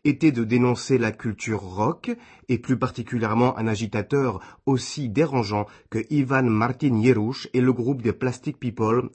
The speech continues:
of the Universe. Sauf que dans le film, l'auteur du rapt, c'est,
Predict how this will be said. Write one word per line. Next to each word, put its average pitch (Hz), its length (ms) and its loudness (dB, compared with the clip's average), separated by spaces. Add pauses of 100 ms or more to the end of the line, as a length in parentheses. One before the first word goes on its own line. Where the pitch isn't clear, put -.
of 110 120 -6
the 113 140 2
Universe. 98 640 0 (720)
Sauf - 360 -2
que 147 100 0
dans 175 180 4
le 170 80 4
film, 101 540 -4 (260)
l'auteur 190 320 4
du 139 140 0
rapt, 123 420 0
c'est, 208 400 -2